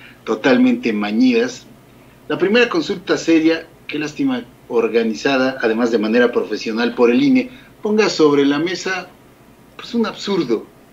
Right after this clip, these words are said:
un desperdicio de tiempo, de dinero y de esfuerzo. Todo aquel que quebrante la ley debe ser sometido a los tribunales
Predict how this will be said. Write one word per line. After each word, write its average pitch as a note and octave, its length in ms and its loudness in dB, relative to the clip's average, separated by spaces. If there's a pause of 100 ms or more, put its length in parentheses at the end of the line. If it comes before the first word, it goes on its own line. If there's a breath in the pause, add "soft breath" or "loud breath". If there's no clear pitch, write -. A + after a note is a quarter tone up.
(500)
un F#3+ 60 -10
desperdicio D#3+ 640 0
de B2 100 0
tiempo, D#3 580 2
de C3 120 -2
dinero B2 440 -2
y A2+ 80 -6
de G#2+ 80 -6
esfuerzo. G2 540 -12 (1300)
Todo C4+ 220 4
aquel G#3+ 400 4
que F3 160 -10
quebrante E3 500 -2
la B2 160 -4
ley D3+ 220 0
debe D#3+ 180 0
ser - 200 -4
sometido C3 880 -2
a A#2 120 -2
los A2 260 -6
tribunales B2 840 0